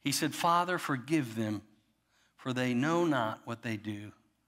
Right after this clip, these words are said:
And when Jesus prayed for them, guess what? He was praying for you and for me, 'cause we are that crowd. We are those soldiers. He was praying for everyone. He was teaching us.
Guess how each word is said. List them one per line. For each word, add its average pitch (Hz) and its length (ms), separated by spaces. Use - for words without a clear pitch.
And 143 120
when 143 120
Jesus 185 360
prayed 175 340
for 160 140
them, 156 300
guess 151 260
what? 139 180
He 139 80
was 139 100
praying 139 300
for 127 140
you 123 300
and 120 100
for 117 120
me, 120 460
'cause 127 140
we 143 180
are 143 140
that 123 180
crowd. 120 580
We 135 100
are 139 160
those 135 220
soldiers. 127 840
He 226 100
was 196 100
praying 147 360
for 143 120
everyone. 107 580
He - 100
was 190 140
teaching 202 460
us. 107 420